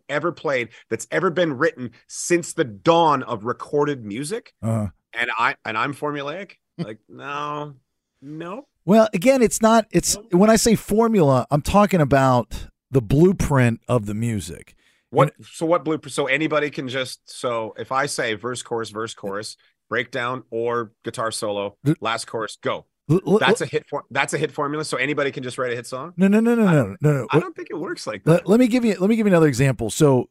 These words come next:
Speaker 2: Linkin Park's last album, uh, I'll, I'll
Speaker 1: Mm-hmm.
Speaker 2: never forget reading,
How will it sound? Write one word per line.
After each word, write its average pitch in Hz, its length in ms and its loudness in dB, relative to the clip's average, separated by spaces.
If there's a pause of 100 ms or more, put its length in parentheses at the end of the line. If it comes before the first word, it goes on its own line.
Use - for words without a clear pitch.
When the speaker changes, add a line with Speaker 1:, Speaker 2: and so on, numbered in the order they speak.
Speaker 2:
Linkin 196 300 2
Park's 175 320 2
last 131 280 -2
album, 101 540 2
uh, 107 220 -2
I'll, 120 200 -2
I'll 87 120 -14
Speaker 1:
Mm-hmm. 135 120 2
Speaker 2:
never 170 200 2
forget 139 440 2
reading, 123 580 -2